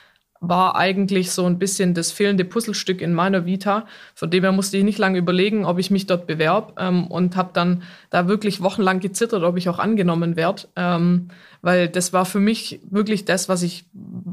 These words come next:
ja, machen wollte, was auch immer gefehlt hat. Ähm, kein anderes Studienprogramm hat mich so angesprochen, ähm, wie es da war, und dann mit der Kombination V F B Stuttgart, ähm, wenn das Herz, äh, weiß und rot schlägt, dann, ähm, muss man zuschlagen auf jeden Fall.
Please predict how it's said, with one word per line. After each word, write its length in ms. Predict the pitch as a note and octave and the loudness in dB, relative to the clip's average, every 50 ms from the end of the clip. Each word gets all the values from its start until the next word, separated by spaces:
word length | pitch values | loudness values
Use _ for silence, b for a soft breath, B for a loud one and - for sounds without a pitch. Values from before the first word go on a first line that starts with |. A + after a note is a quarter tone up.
| - - - | -10 -6 -2
ja, 160 | - E3 F#3+ | 0 0 2
machen 320 | G3 F#3+ G#3+ - - B3+ G#3 | 2 2 2 0 0 0 0
wollte, 220 | A3+ A3 G3+ F#3+ | 2 2 2 2
was 180 | F3 F3+ F3+ G3+ | 0 0 0 -2
auch 120 | F#3 - | -2 0
immer 160 | G#3 G#3+ A3 | 0 0 2
gefehlt 520 | F3+ F#3+ F3 - - G3+ G#3 A#3+ C4+ B3+ C4+ | 2 0 -4 -2 -2 0 0 0 0 0 0
hat. 200 | C4 B3+ - B B B B B B B | -2 -2 -2 B B B B B B B
Ähm, 340 | - - E3 F3 E3+ F3 - | -4 0 0 2 0 -2 -2
kein 220 | - G3 F#3+ G3 G3 | 0 0 0 2 2
anderes 320 | G3+ G#3 G#3+ G#3 G3 - | 0 0 0 0 -2 -2
Studienprogramm 640 | - A3+ A3+ A#3 A3 G3+ G#3 F#3+ F3+ - F#3 G3 G3 | -2 -2 0 0 0 0 0 -4 -2 0 0 0 0
hat 100 | - - | 0 0
mich 140 | G3 F#3+ - | -2 -2 0
so 140 | G#3+ G3 | 0 0
angesprochen, 760 | - E3 G#3 G#3+ G#3+ - - - G3+ G3+ F#3+ G3+ G3 G3 G3 - | 0 0 0 0 -2 -4 -2 -2 -2 0 0 -2 -2 -4 -4 -4
ähm, 380 | F#3 F3+ F3+ F3+ F3+ F3 F3 - - F3+ | 0 2 2 2 2 0 -2 -4 -6 -4
wie 80 | F3 F#3 | -2 -2
es 140 | F3 F3+ - | -4 -2 0
da 180 | D3+ F3+ F#3+ | 0 0 2
war, 160 | G3+ G#3 F#3+ - | 2 2 2 2
und 220 | D#3+ F3+ F3+ E3+ | 0 0 0 0
dann 120 | E3+ F#3+ | 2 2
mit 120 | G3 F#3+ F#3+ | 2 2 0
der 80 | F3+ | -2
Kombination 680 | F3+ - F#3+ F#3+ F#3 F3+ F3 F3 F3 - F#3 F#3+ F#3+ F#3 | -2 0 0 2 2 2 2 0 0 -2 0 0 0 0
V 160 | - F3 F3 | 0 -2 -4
F 100 | F3 - | -4 -4
B 60 | F3 | -6
Stuttgart, 580 | F3 - - G3 G3 - F#3+ F3+ F3 F3+ - - | -4 -4 -4 -6 -4 -2 -2 -2 -2 -4 -10 -10
ähm, 320 | - F3+ F3+ F3 E3+ E3+ D#3+ - - b b b b _ | -6 -2 0 0 0 0 -2 -4 -12 b b b b _
wenn 140 | - F3 F3+ | -2 0 0
das 180 | F3+ F3 F3 | 0 0 0
Herz, 300 | F3+ F#3+ F#3+ F#3+ F#3+ - | 0 0 0 0 -2 -6
äh, 300 | - F3 F3 F3 F3+ F3 F3 F3 B B B B B B B _ | -6 -4 -4 -2 -2 -2 -4 -6 B B B B B B B _
weiß 220 | E3 F3 F3+ F3+ | 0 0 0 2
und 100 | F#3+ F#3 | 0 0
rot 200 | F3+ F#3 F#3+ G3 | 2 2 0 0
schlägt, 480 | G3 - G3 F#3 F3+ F#3 - - - - | 0 -2 -2 -2 -2 -4 -10 -16 -6 -2
dann, 360 | E3 F3+ F#3 F#3 F3+ F3+ F3+ - | 0 2 2 2 2 0 -2 -4
ähm, 400 | F#3 F3+ F3+ F3 F3+ F3 F3 F3+ | -4 -2 0 2 2 2 2 0
muss 240 | G3 G3+ A#3 A#3 - | 0 0 0 2 2
man 160 | G#3+ F#3+ F#3 | 0 0 0
zuschlagen 540 | F#3 - A#3 A#3+ - - G3+ G#3 G#3+ G#3 G#3 | 0 0 0 0 0 0 2 2 2 2 0
auf 140 | G3+ G3 G#3 | -2 -2 -2
jeden 200 | G3+ G3 F#3+ F#3+ | -2 0 0 -2
Fall. 300 | - F3 F3+ F#3 F#3+ | 0 0 0 0 0